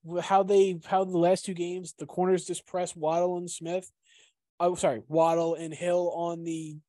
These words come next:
you know, on the line of scrimmage, and they're making Tua throw against man, throw deep down the field, and he's just not the same quarterback. Like, McDaniel's a smart guy. I think he's gonna have, like, a changeup and have, like,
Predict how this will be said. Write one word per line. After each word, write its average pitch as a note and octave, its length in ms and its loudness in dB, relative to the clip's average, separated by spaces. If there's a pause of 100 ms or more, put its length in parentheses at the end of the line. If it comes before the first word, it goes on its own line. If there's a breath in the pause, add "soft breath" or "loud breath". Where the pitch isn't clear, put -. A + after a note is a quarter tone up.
(140)
you E3 180 -8
know, D3+ 140 -6
on D#3+ 160 -4
the D#3+ 60 -2
line D#3 220 -4
of E3 60 -10
scrimmage, E3 580 -10
and D3 160 -14
they're D3+ 80 -10
making E3 280 -10
Tua E3 240 -6
throw E3 480 -4 (240 soft breath)
against D3 360 -8
man, D3+ 280 -10
throw D#3+ 180 -6
deep D3+ 240 -8
down F3 160 -2
the F3 60 -6
field, F3+ 400 -2
and E3 120 -8
he's F3+ 180 -6
just F#3+ 120 -8
not A3+ 160 -2
the - 80 -14
same A3+ 200 -8
quarterback. G3+ 500 0 (400 soft breath)
Like, D3+ 100 2
McDaniel's A3 480 4
a E3 60 0
smart E3+ 320 -2
guy. D3 360 0
I D3 60 -4
think D#3+ 140 -6
he's D3 120 -8
gonna C#3 180 -4
have, C#3+ 220 -2
like, C3 140 -2
a B2+ 80 -10
changeup D3+ 480 -2
and C3+ 80 -8
have, D3 200 -4
like, C3+ 260 -2